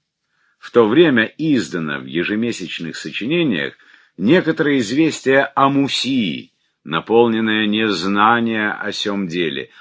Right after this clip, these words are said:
а паче презрение сего искусства, которое ныне в Риме и здесь производится из стеклянных составов и превосходнее древнего.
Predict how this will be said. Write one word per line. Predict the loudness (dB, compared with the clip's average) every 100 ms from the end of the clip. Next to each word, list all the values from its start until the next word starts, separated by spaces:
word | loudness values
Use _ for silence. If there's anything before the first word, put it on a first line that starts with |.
| -4
а | -2
паче | 0 0 -2
презрение | -2 -2 0 0 0 0 -2 -6
сего | -6 -6 -4 -4
искусства, | -6 -6 -6 -6 -8 -12 -14 _ _ _ _
которое | -4 -2 0 2 2
ныне | 0 0
в | 0
Риме | 0 0 0 0 -2
и |
здесь | -2 -2 -2 -4
производится | -6 -6 -6 -6 -6 -8 -8
из | -10 -10
стеклянных | -14 -10 -8 -8 -8
составов | -10 -12 -6 -4 -2 -4 -6
и | -8
превосходнее | -6 -2 -2 -2 -6 -6 -6 -4 -4 -4
древнего. | -6 -6 -6 -8 -12 -18